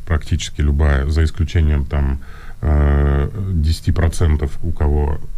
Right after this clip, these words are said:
предложение повышало бы его социальный статус, да, по сравнению с предыдущим, наоборот, почти любая миграция понижает социальный статус. И понятно, что это переживание, когда,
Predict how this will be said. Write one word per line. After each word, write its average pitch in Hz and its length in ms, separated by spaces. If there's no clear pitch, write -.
предложение 82 840
повышало 87 560
бы 69 160
его 69 260
социальный - 480
статус, - 380
да, 92 200
по - 80
сравнению 76 480
с - 60
предыдущим, 76 640
наоборот, 85 500
почти 85 260
любая 85 280
миграция 85 520
понижает 80 520
социальный 69 440
статус. - 380
И 92 440
понятно, 98 400
что 92 200
это 87 140
переживание, 92 880
когда, 82 460